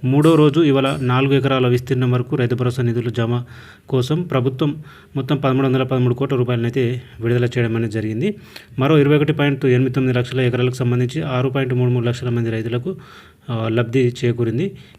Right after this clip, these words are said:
ఇప్పటి వరకు మొత్తం ఐదు వేల రెండు వందల పదిహేను కోట్ల రూపాయలను రైతు భరోసా కోసం విడుదల చేసి, యాభై ఎనిమిది లక్షల మంది రైతులకు సహాయం అందించినట్లు వ్యవసాయ శాఖ మంత్రి తెలియజేయడం జరిగింది. తొమ్మిది రోజుల్లో తొమ్మిది వేల కోట్లు రైతుల ఖాతాల్లో జమ చేస్తామని సీఎం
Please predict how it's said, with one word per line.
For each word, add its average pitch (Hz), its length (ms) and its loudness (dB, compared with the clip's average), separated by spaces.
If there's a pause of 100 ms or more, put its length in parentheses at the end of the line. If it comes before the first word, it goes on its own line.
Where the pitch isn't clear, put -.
ఇప్పటి 143 200 4
వరకు 156 200 4
మొత్తం 143 320 4 (460)
ఐదు 131 160 4
వేల 135 180 4
రెండు 131 200 4
వందల 123 280 4 (460)
పదిహేను 123 280 4
కోట్ల 127 260 0
రూపాయలను 123 560 0
రైతు 123 160 0
భరోసా 120 300 0
కోసం 120 240 -2
విడుదల 117 360 0
చేసి, 120 220 -2 (120)
యాభై 123 240 2
ఎనిమిది 123 260 2
లక్షల 127 220 -4
మంది 123 220 0
రైతులకు 120 420 -4 (480)
సహాయం 127 300 2
అందించినట్లు 120 520 0 (100)
వ్యవసాయ 123 260 0
శాఖ 120 220 -4
మంత్రి 120 340 -2 (400)
తెలియజేయడం 123 360 2
జరిగింది. 120 380 0 (420)
తొమ్మిది 147 280 4
రోజుల్లో 147 340 4
తొమ్మిది 135 300 2
వేల 131 240 2
కోట్లు 139 280 2 (520)
రైతుల 127 260 2
ఖాతాల్లో 131 420 0
జమ 120 200 2
చేస్తామని 123 460 0
సీఎం 127 300 2